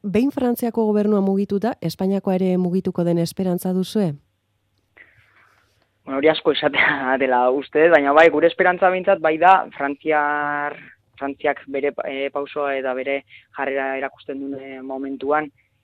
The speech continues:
Speaker 2: Espainian ere, ba, honi buruz hitz egiteko aukera hori irekitzea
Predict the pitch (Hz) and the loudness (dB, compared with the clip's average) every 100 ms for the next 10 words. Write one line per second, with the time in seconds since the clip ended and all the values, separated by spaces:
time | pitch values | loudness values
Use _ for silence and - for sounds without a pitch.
0 | _ - 131 - 139 143 147 143 135 151 | _ -8 -8 -2 0 0 -2 -2 0 2
1 | 160 - _ _ - 123 113 113 110 110 | 2 0 _ _ -8 -2 0 0 -2 -4
2 | - 143 160 147 151 139 147 139 135 131 | -4 -6 -4 -4 -6 -8 -6 -6 -6 -4
3 | 151 147 123 120 131 135 131 139 123 123 | 0 2 2 0 0 0 0 -2 -4 -6
4 | 131 - 135 139 143 131 117 107 | -8 -6 0 4 4 2 0 -8